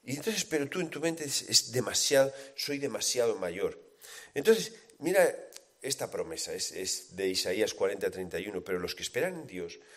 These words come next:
tendrán nuevas fuerzas y les, se levantarán alas como águilas, correrán y no se cansarán, caminarán y no se fatigarán". ¿Para quién está escrito esto? Para los que esperan en Dios. ¿Hay alguna edad puesta aquí? No hay ninguna edad. Entonces, esta mentira que estaba puesta en mi mente,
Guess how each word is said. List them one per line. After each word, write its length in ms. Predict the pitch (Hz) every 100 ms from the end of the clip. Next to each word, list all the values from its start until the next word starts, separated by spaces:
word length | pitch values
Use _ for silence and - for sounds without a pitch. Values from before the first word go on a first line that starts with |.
| -
tendrán 500 | 117 104 120 170 160
nuevas 360 | 160 165 120 -
fuerzas 480 | 107 - - - -
y 100 | 135
les, 180 | 143 143
se 80 | 151
levantarán 540 | 151 156 147 190 196
alas 300 | 180 196 185
como 260 | - 135 117
águilas, 300 | 117 113 -
correrán 520 | 143 127 156 208 208
y 80 | 147
no 100 | 175
se 160 | 202 165
cansarán, 460 | 139 120 117 117
caminarán 640 | 110 127 131 170 226 214 208
y 80 | 165
no 100 | 185
se 140 | -
fatigarán". 500 | - 113 92 95 90 - - - -
¿Para 240 | 175 180 170
quién 200 | 247 220
está 180 | -
escrito 380 | 175 - 156 -
esto? 320 | 127 - 85 - - -
Para 180 | 175 175
los 140 | 170
que 100 | 160
esperan 380 | 151 - 214 160
en 100 | 127
Dios. 220 | 107 90 - - -
¿Hay 220 | - 220
alguna 300 | 202 131 127
edad 320 | 104 101 131 -
puesta 260 | 117 -
aquí? 180 | 110 175
No 100 | 156
hay 100 | 185
ninguna 400 | 190 139 151 170
edad. 280 | 95 139 175 - - - - -
Entonces, 340 | - 185 - - -
esta 240 | 208 -
mentira 540 | 214 139 110 123 117 117
que 60 |
estaba 420 | 110 120 123 120
puesta 260 | - 123 -
en 60 | 120
mi 100 | 120
mente, 440 | 117 107 95 95